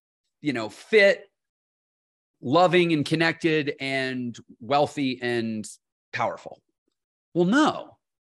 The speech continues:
If there's, if that's all it is, then all, all we've done is just, you know, frankly, live a very sort of self,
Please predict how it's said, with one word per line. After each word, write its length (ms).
If 100
there's, 200
if 120
that's 280
all 340
it 120
is, 520
then 180
all, 300
all 160
we've 220
done 200
is 160
just, 300
you 200
know, 340
frankly, 460
live 240
a 60
very 260
sort 320
of 80
self, 420